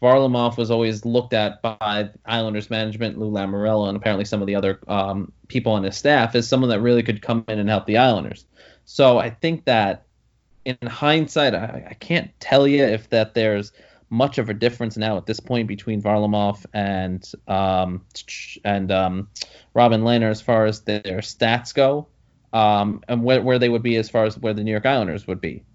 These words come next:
Um, I, I, I think Lehner obviously has a little bit better numbers right now just,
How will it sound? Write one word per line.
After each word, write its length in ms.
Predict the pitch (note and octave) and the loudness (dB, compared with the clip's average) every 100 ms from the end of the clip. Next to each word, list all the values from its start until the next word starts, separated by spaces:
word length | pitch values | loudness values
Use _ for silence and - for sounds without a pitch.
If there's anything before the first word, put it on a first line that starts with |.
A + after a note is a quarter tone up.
| _ | _
Um, 540 | F#2+ G2 F#2 F2+ E2 - | -2 2 2 -2 -6 -10
I, 80 | - - | -12 -6
I, 60 | A2 G#2 A2 | -6 -2 -2
I 40 | |
think 180 | A2 B2+ | 0 2
Lehner 220 | A#2+ A#2+ | 2 4
obviously 300 | A2+ A2+ A2 | 4 2 0
has 180 | A2+ G#2+ | -4 -4
a 40 | G2+ | -4
little 220 | A#2 G#2+ | -4 -2
bit 120 | G2+ | -2
better 200 | A2 G#2+ | 0 0
numbers 380 | G#2 A2 B2 A#2+ | 0 0 0 0
right 180 | A2+ F#2 | -2 0
now 360 | G#2 A#2 A2 | -2 -2 -2
just, 220 | A#2+ A#2 | -2 -4